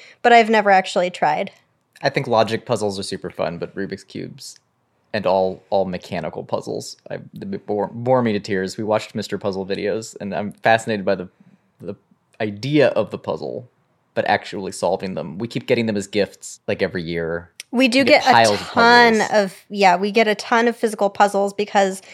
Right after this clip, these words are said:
Speaker 1: people who don't know anything about board games and what kinds of board games you like, they're like, "Oh, this is a physical object. Let's just get 'em this physical puzzle." And it's, it's a gift that we get quite often. But yes,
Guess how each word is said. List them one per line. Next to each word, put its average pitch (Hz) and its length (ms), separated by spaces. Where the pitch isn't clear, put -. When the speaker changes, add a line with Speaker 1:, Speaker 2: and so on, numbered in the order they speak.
Speaker 1:
people 370 240
who 311 100
don't 214 240
know 208 160
anything 196 280
about 180 260
board 202 220
games 262 520
and 233 160
what 196 140
kinds 214 220
of 190 60
board 190 180
games 196 280
you 185 100
like, 247 580
they're 233 100
like, 254 280
"Oh, 370 120
this 294 220
is 277 100
a 233 60
physical 208 420
object. 190 640
Let's 226 200
just 208 200
get 196 120
'em 196 140
this 226 320
physical 285 300
puzzle." 214 500
And 220 360
it's, - 440
it's 196 200
a 196 60
gift - 380
that 175 100
we 190 100
get - 200
quite - 200
often. - 360
But 247 120
yes, 202 380